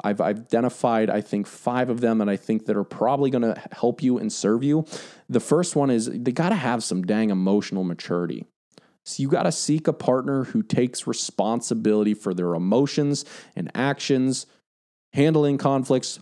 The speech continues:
with maturity. That's one thing I love about my wife. Out of the many things I love about her is that she has some emotional maturity. She is able to handle a, a, a, a, a delicate conversation that could cause some people to react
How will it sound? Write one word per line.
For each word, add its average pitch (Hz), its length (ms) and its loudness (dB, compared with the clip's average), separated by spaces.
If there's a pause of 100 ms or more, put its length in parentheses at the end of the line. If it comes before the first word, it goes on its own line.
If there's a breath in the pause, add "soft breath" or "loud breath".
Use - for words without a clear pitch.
with 117 260 4
maturity. 98 540 0
That's 107 200 0
one 156 240 2
thing 143 200 2
I 131 60 2
love 123 180 2
about 113 240 2
my 104 100 0
wife. 95 380 0 (460 loud breath)
Out 104 160 2
of 104 120 -2
the 104 60 4
many 113 360 4
things 107 220 0
I 101 80 4
love 95 180 2
about 95 260 2
her 92 140 -2 (260 loud breath)
is 104 200 0
that 101 160 0
she 120 480 0
has 104 340 0
some 95 240 -2
emotional 98 560 0
maturity. 92 680 -4
She 117 360 0
is 110 180 0
able 107 300 2
to 95 100 0
handle 104 460 0 (180)
a, - 60 -8
a, - 680 -4 (360 loud breath)
a, - 40 -6 (140)
a, 95 260 0 (100)
a 98 120 0
delicate 123 500 2
conversation 98 760 0
that 90 240 -2
could 95 120 -6
cause 107 300 0
some 139 220 0
people 120 240 0
to 107 160 -4
react 101 420 0